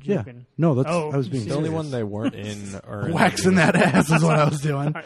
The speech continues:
Speaker 2: yeah.
Speaker 3: The only one that didn't have one of those is the newest one, the God of War Ascension.
Speaker 2: He didn't know how to do it yet 'cause it was a prequel.
Speaker 3: <coughs> And <laughs> I don't know.
Speaker 1: His family
Speaker 3: But
Speaker 1: was still alive in that one. With
Speaker 3: they, like,
Speaker 1: no.
Speaker 3: hint that it's gonna happen and then it doesn't happen. And
Speaker 1: Pussies.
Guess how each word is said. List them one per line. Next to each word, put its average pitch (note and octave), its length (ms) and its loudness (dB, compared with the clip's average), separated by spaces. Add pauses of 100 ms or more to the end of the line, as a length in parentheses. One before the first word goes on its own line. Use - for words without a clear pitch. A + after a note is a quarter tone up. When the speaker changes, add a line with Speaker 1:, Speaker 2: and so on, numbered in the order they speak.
(140)
Speaker 2:
yeah. D3 200 -8
Speaker 3:
The C#3 60 -8
only D3 200 -4
one C#3+ 140 -4
that B2+ 80 -6
didn't A2+ 180 -10
have G#2+ 180 -10
one G#2+ 120 -8
of G#2 60 -10
those G2+ 220 -8
is F#2 300 -14
the F#2+ 80 -16
newest F#2+ 340 -16
one, F#2+ 240 -20
the F#2 80 -20
God F#2+ 220 -16
of F#2+ 80 -12
War F#2+ 220 -8
Ascension. F#2+ 500 -14
Speaker 2:
He E3+ 80 -8
didn't C#3+ 100 -10
know C3 120 -12
how B2+ 80 -12
to B2 60 -16
do B2+ 180 -14
it C#3 100 -18
yet C3 240 -16
'cause G3+ 140 -20
it - 20 -20
was C#3 140 -18
a B2 40 -20
prequel. - 800 -8
Speaker 3:
<coughs> - 20 -
And A2+ 220 -14 (480)
<laughs> - 200 -16
I - 140 -12 (100)
don't G2+ 140 -12
know. G2 200 -16 (240)
Speaker 1:
His - 120 -20
family - 220 -12
Speaker 3:
But B2 100 -4
Speaker 1:
was A2 120 -6
still A#2 140 -6
alive A2 220 -4
in A2 60 -8
that A#2+ 100 -8
one. A2 160 -10
With G#2 200 -12
Speaker 3:
they, B2 120 -8
like, C3 200 -6
Speaker 1:
no. B2 80 -18
Speaker 3:
hint A#2+ 240 -14
that A2 160 -12
it's - 100 -20
gonna A2 160 -16
happen G2+ 320 -14
and G2 100 -12
then F#2 100 -14
it F#2 60 -18
doesn't F#2 240 -14
happen. F#2 500 -16 (140)
And F#2 300 -20 (1300)
Speaker 1:
Pussies. G#2+ 580 -6